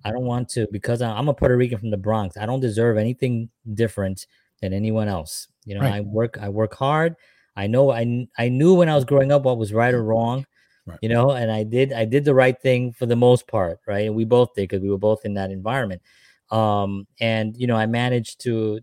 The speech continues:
Speaker 1: to get out based on, on that. And whatever I have is based on what I, what I have earned.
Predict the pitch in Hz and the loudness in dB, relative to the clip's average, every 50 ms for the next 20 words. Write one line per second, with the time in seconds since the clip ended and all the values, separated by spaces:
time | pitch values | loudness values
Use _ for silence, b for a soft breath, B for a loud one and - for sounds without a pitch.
0 | _ _ - - 120 107 104 110 104 107 117 120 110 107 104 101 98 120 135 143 | _ _ -16 -12 -10 -6 -4 -2 -2 0 0 -2 -4 -6 -8 -4 -2 0 0 0
1 | - - - 110 104 101 101 101 101 - 104 101 98 95 95 95 98 104 113 113 | -2 -4 -6 -4 -4 -4 -4 -6 -8 -8 -8 -6 -6 -4 -4 -4 -2 -2 -4 -4
2 | 117 117 120 - 131 131 131 123 123 117 107 127 139 139 123 110 104 101 - - | -2 -2 0 0 0 2 2 2 0 0 -2 -2 -2 -2 -2 -4 -6 -8 -6 -6
3 | 107 110 104 - - 104 104 104 104 98 98 104 104 101 98 _ _ _ _ _ | -6 -6 -6 -6 -8 -8 -8 -6 -6 -6 -6 -6 -6 -8 -10 _ _ _ _ _
4 | _ _ _ _ _ _ _ - 98 101 101 101 104 101 101 101 98 101 _ _ | _ _ _ _ _ _ _ -6 -2 -2 0 0 0 0 -2 -4 -6 -8 _ _
5 | _ _ _ _ _ - 104 101 127 170 170 120 90 82 - | _ _ _ _ _ -8 -2 0 0 0 0 0 -4 -6 -12